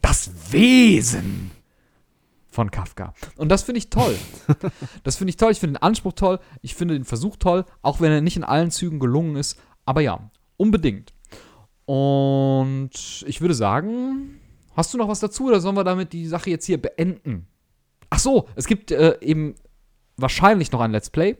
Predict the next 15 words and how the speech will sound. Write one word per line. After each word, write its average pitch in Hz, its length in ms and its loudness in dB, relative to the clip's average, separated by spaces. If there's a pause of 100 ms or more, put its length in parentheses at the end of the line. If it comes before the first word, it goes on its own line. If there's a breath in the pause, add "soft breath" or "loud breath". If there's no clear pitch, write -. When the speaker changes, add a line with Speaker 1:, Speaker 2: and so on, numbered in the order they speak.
Speaker 1:
Ich - 140 -10
weiß 135 180 2
nicht 151 100 -10
genau, 123 220 0
wann 131 100 0
das 180 120 -6
Let's 160 140 -6
Play 165 160 0
rauskommt. 165 440 -6
Es - 80 -14
kann 113 180 -4
sein, 110 200 -2
dass 104 140 -8
es, - 180 -12 (400 soft breath)
äh, 120 160 -2